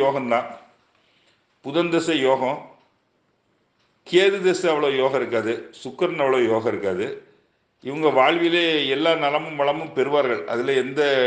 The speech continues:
டவுட்டும் கிடையாது. இவங்களுக்கு வந்து சதயத்தை பொறுத்த வரைக்கும், அஹ்,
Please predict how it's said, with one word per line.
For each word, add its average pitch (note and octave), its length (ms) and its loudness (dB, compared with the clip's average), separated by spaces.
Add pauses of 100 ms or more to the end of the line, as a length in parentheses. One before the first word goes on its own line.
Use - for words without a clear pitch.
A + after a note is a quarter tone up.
(140)
டவுட்டும் C3+ 340 -2
கிடையாது. A#2+ 400 0 (640)
இவங்களுக்கு F3+ 460 0
வந்து F3 400 0
சதயத்தை F3+ 520 0
பொறுத்த E3 320 -4
வரைக்கும், D#3+ 680 -4 (1200)
அஹ், A2 600 0